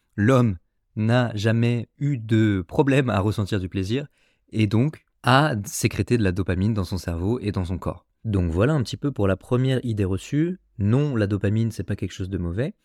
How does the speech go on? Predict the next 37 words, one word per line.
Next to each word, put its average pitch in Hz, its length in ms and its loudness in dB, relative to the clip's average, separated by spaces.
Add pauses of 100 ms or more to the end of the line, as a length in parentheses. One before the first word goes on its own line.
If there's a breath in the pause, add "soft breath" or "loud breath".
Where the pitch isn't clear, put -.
(260)
La 98 120 0
deuxième 123 480 2
idée 101 300 -2
reçue, 98 340 -2
c'est - 160 -6
que 113 220 -2
en 104 120 -4
soi, 143 300 -4
on 101 140 -2
pense 156 340 -2
qu'on 104 180 -4
est 98 100 -2
accro 143 460 -2 (300)
aux 107 140 2
éléments 127 760 4 (140)
qui - 140 -10
déclenchent 117 580 0
la 101 80 0
dopamine. 95 600 -4
Donc 92 300 -6 (400)
Netflix, 104 720 -4
les 92 120 -2
réseaux 87 240 -2
sociaux 92 280 -6
et 95 60 -4
tout. - 160 -16 (580)
Mais 120 300 0
en 98 100 -2
réalité, 107 720 -2
euh, 85 320 -4
bah, 87 160 -4
je 95 80 -4
vais 120 60 -2
vous 147 100 0
prendre 127 220 -2
un 90 80 0
exemple 110 400 -6